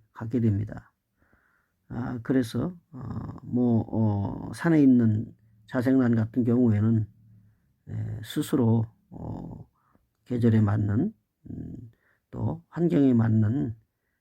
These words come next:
에, 그런 곳에서 잘 자라겠지만, 에, 분에 심은 난초는,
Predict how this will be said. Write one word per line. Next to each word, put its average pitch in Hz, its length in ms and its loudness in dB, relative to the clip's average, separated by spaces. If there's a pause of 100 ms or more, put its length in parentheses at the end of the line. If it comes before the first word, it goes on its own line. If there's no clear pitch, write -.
(160)
에, 110 420 -6 (160)
그런 110 300 4
곳에서 113 520 -6
잘 113 200 -4
자라겠지만, 113 760 -2 (840)
에, 110 160 -4
분에 127 240 2
심은 117 460 2
난초는, 110 580 0